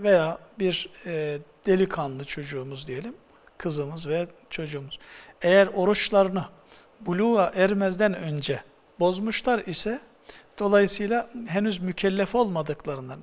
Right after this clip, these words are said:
dini emirlerle sorumlu olmadıklarından dolayı kendilerine kaza gerekmez. Ama sorumlu olmamalarına rağmen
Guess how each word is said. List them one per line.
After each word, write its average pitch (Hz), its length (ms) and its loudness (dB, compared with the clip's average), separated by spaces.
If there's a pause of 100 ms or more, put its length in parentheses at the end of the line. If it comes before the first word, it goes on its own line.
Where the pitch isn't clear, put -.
dini 180 220 -2
emirlerle 175 580 -4
sorumlu 175 400 -2
olmadıklarından 160 1000 -2
dolayı 185 300 0 (420)
kendilerine 202 580 0
kaza 196 380 2
gerekmez. 185 680 -4 (460)
Ama 185 240 2
sorumlu 233 500 0
olmamalarına 202 840 -2
rağmen 151 420 0